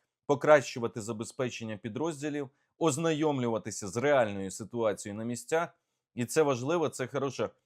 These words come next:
це добре, це хороша характеристика, а, генерала Сирського, безумовно. Ось що зазначає головнокомандувач. Він говорить, що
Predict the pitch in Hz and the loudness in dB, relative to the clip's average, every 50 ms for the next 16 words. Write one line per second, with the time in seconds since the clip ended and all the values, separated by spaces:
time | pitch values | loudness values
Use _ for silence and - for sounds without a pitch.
0 | _ _ _ _ - - 139 123 117 160 165 143 - 113 113 110 101 - - - | _ _ _ _ -4 -2 -2 0 4 4 4 4 4 2 -2 -4 -4 -6 -6 -2
1 | 131 127 123 120 113 107 - _ - - - - 151 165 160 139 - 127 - - | 0 4 4 4 4 4 0 _ -20 -10 -4 0 2 2 2 2 0 -2 0 2
2 | 123 123 143 - - - 143 151 139 - - 151 127 - 139 131 127 120 - _ | 2 0 0 0 -2 -2 -2 -2 -4 -4 -6 -6 -2 2 4 4 4 2 0 _
3 | _ _ _ _ _ - 107 117 117 117 107 107 120 127 131 127 123 127 127 127 | _ _ _ _ _ -4 0 2 4 4 4 4 4 2 2 4 4 4 4 4
4 | 123 120 - - 147 143 110 90 - - - 95 92 82 98 101 92 113 120 123 | 2 0 0 0 0 0 0 -2 -4 -6 -6 -6 -4 -4 -6 -6 -4 -4 -2 -2
5 | 123 113 85 80 76 73 - _ _ _ _ _ _ _ _ - 127 175 190 - | -2 -2 -4 -6 -8 -12 -18 _ _ _ _ _ _ _ _ 0 0 2 2 0
6 | - - - 170 170 170 151 - - - 117 113 139 135 147 160 151 131 - - | -2 -4 0 4 6 6 6 6 4 -4 -6 -4 -4 -2 -2 -2 -4 -2 2 4
7 | 147 131 107 101 101 117 117 117 113 113 113 98 - 123 113 113 101 85 82 78 | 6 6 6 6 4 2 2 0 0 0 -2 -4 -4 -4 -2 -2 -2 -2 -4 -6
8 | 78 73 73 - - 120 147 160 160 180 175 165 160 135 107 98 90 - - - | -10 -14 -14 -12 -10 -8 -6 -4 -4 -4 -2 -2 0 0 0 0 -2 -6 -8 -6
9 | - 113 107 95 | -4 -2 -4 -4